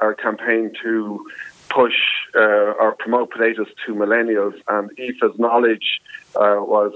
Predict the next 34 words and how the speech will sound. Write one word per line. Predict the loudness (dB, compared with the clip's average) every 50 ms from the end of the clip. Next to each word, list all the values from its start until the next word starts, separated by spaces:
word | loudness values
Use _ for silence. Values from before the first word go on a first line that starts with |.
| -6 -2
essential | 0 0 0 0 -2 -4 -4 -4 -4
to | -2 -2 -2 0
that, | 2 2 0 0 -4
because | -6 -4 -2 -4 -2 -2
we | -2 0
wanted | 2 2 2 0 0 -4 -6 -6
to | -2 0
have | 0 0 0 -2
the | -4
very | -2 0 0 0 0
best | 0 0 0 0 0 -2 _ -8 -6
of | -6
advice, | -4 0 0 2 2 2 0 -4 -8 -14 _ _ -20 -20 -20 -20 -16 -14
the | -6 -2
very | 0 2 2 2
best | 2 2 2 2 0 -4 -8 -6 -4
of | -4 -4 -2
credibility, | 0 0 0 0 2 0 0 0 -2 -2 -6 -6 -8 -4 -2
uh, | -2 -2 -2 -4 -2
by | 0 2 2
a | 2 2 0
dietitian, | -2 0 2 2 4 2 2 -2 -2 -2 -2 0 0 -2 -4 -4 -4 -6 -12 _ -20 -20 -20 -20 -20 -10 -4 -2
uh, | 0 0 0 0
actually | 0 0 -2 -2 -8 -10
pushing | -8 -4 -4 -4 -4 -4 -6 -6
forward | -4 -4 -2 -2 -4 -4
the | -4 0
virtues | 2 2 2 2 0 -4 -8 -4 -2
of | -2 -2 -2
potatoes, | -2 0 2 4 4 2 2 0 0 0 0 -2 -4 -10 -14 -16 -14 -12 -12 -12 -6 -2 0
uh, | 2 2 2 0 -2 -2
in | -2 -2 -2 -2
the | -2
diet. | 0 2 2 2 2 2 0 -2